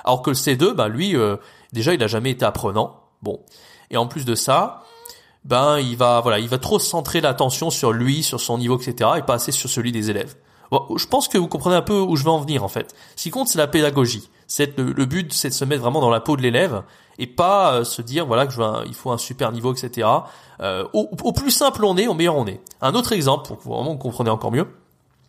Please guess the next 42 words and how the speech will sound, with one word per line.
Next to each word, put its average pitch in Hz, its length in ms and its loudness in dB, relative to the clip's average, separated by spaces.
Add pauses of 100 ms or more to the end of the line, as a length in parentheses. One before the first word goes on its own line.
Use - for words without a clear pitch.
(140)
Je 135 120 2
donne 147 100 -2
plein 190 160 2
d'exemples 151 260 2
différents, 135 360 2
mais 107 160 2
c'est 113 140 -4
pour 107 140 -6
vraiment, 135 340 2 (300)
euh, 95 320 -2 (600)
vraiment 147 400 0 (180)
réfléchir 170 460 0
sur - 80 2
cette 131 160 -2
question 143 260 -2
de 135 40 2
la 104 100 2
pédagogie, 113 540 2
en - 60 -6
fait. - 200 -10
C'est - 120 -6
extrêmement 110 380 -2
important. - 460 -2 (1120)
Un 156 60 -4
autre 170 140 2
exemple, 185 260 2
c'est, 156 260 4
euh, 123 220 6
les 127 120 2
politiciens, 185 600 0
en 113 140 0
fait. - 460 -4
Plus 247 200 0
le 202 100 2
politicien, 185 560 0
il 151 100 -2
s-, - 260 -4
il 123 420 -6
parle 127 240 0
simplement, 185 840 0 (120)
et 135 60 -6
plus 240 560 -2